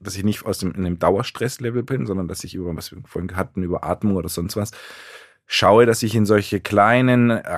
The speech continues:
Akkuladestationen komme, so wie wenn du jetzt weißt, ich muss nachher ein wichtiges Telefonat führen, dann schaust du auch, hat der noch Akku? Und so wäre das auch wichtig, dass ich,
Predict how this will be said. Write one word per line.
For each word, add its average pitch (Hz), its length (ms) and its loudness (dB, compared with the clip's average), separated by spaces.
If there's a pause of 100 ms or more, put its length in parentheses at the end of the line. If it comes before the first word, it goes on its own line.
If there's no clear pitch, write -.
Akkuladestationen 117 1120 2
komme, 131 300 -6
so 107 200 -4
wie 104 120 -2
wenn 107 160 4
du 107 100 4
jetzt - 240 0
weißt, 87 260 0
ich 113 80 -8
muss 107 140 -6
nachher 107 300 -2
ein 98 260 0
wichtiges 104 300 -10
Telefonat 95 500 -8
führen, 104 180 -4
dann 101 80 -4
schaust - 240 -4
du 95 60 -2
auch, 95 160 -4
hat - 120 -8
der 98 80 0
noch 90 160 -6
Akku? 117 340 -4 (200)
Und 90 100 -10
so 104 60 2
wäre 101 120 6
das 101 140 -4
auch 98 140 -2
wichtig, 104 320 -6
dass 101 180 -8
ich, 101 140 -8